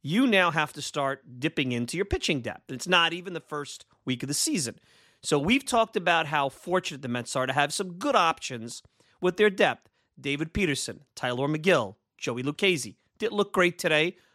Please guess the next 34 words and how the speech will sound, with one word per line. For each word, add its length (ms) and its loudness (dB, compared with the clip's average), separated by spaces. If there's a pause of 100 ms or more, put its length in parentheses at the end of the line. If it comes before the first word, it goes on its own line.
(200)
but 140 -4
he's 260 -6
got 200 2
some, 320 -2
uh, 380 0 (100)
uh, 300 -2
you 140 -4
know, 80 0
history 400 -4
of 80 -2
success 500 -4 (300)
as 100 -2
a 60 -2
back 280 0
end 120 -4
of 20 -6
the 60 -8
rotation 440 -6
starter. 440 2 (340)
And 120 -4
then 120 0
the 80 2
youngster, 400 2
Jose 300 0
Butto, 400 0
who 80 2
got 200 2
a, 280 -2
a 80 -8
start 320 2
in 60 -8
Philadelphia 520 -2
last 300 -2
year, 180 -2